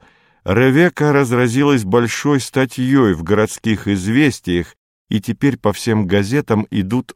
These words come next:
отклики. "Триста тридцать три вопля отчаяния, горя, боли, ненависти, мести. Волосы шевелятся".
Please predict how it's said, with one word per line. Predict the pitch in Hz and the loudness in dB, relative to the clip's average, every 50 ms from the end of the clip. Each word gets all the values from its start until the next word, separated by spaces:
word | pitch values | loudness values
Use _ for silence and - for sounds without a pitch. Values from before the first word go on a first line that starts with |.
| _ _ | _ _
отклики. | - 131 117 - - - - 71 69 - - - - - - _ _ _ _ _ _ _ _ _ _ _ _ _ _ _ _ _ _ _ _ _ _ _ _ _ _ | 0 0 0 0 -4 -12 -12 -12 -12 -12 -14 -16 -18 -18 -18 _ _ _ _ _ _ _ _ _ _ _ _ _ _ _ _ _ _ _ _ _ _ _ _ _ _
"Триста | - 127 143 175 202 202 180 - - - 175 180 | 2 2 4 4 2 2 0 -2 0 0 -2 0
тридцать | - 151 151 170 156 - 160 160 165 _ | 2 2 2 2 2 2 -2 -2 -2 _
три | _ 143 127 131 143 151 | _ 2 4 4 4 4
вопля | 131 131 143 147 - 143 131 135 131 - | 4 4 2 2 2 2 2 2 0 0
отчаяния, | _ 120 120 117 - - - - - 123 120 120 120 120 123 135 143 151 160 147 | _ 0 0 0 -2 -10 -8 0 2 4 4 6 4 4 2 2 0 0 -2 -2
горя, | 123 92 98 110 117 120 123 139 143 | -2 0 2 2 4 4 4 4 2
боли, | 120 95 92 107 113 113 113 120 131 139 135 - - | 2 0 0 2 4 4 4 4 2 2 0 -2 -4
ненависти, | - 104 98 107 120 117 107 104 107 117 127 127 - - 131 | -2 2 2 4 4 4 4 4 2 2 0 -2 -2 0 2
мести. | 131 131 135 135 135 113 90 - - - - 82 82 | 2 4 4 4 4 4 2 0 -6 -12 -8 -6 -4
Волосы | 90 101 120 135 123 92 80 73 - - 85 | -4 -2 0 0 0 0 -2 -4 -8 -12 -12
шевелятся". | - - 98 101 101 90 67 58 - - - - | -6 -4 -2 -2 0 -2 -2 -4 -12 -14 -18 -18